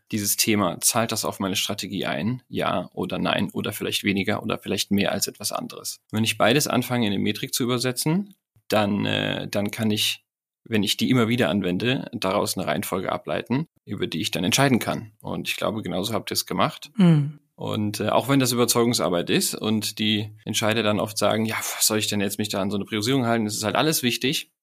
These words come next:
Speaker 1: Nein, eine Priorisierung, wo alles Prio eins ist, ist keine Priorisierung und artet immer in Chaos aus.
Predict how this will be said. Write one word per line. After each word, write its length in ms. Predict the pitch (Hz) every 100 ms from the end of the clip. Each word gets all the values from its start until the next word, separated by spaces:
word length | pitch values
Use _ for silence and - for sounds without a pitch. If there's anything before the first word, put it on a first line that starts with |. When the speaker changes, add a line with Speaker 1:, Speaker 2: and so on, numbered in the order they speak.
| _
Speaker 1:
Nein, 440 | 113 117 147 190 190
eine 180 | 110 113
Priorisierung, 560 | 107 123 113 110 117 117
wo 60 |
alles 280 | 101 117 135
Prio 220 | - 110
eins 240 | 95 101 113
ist, 140 | 113
ist 260 | 95 - -
keine 360 | - 127 131
Priorisierung 560 | 113 113 104 107 104 110
und 140 | 107
artet 300 | - - -
immer 180 | 131 127
in 120 | 117
Chaos 340 | - 113 104 95
aus. 300 | 151 214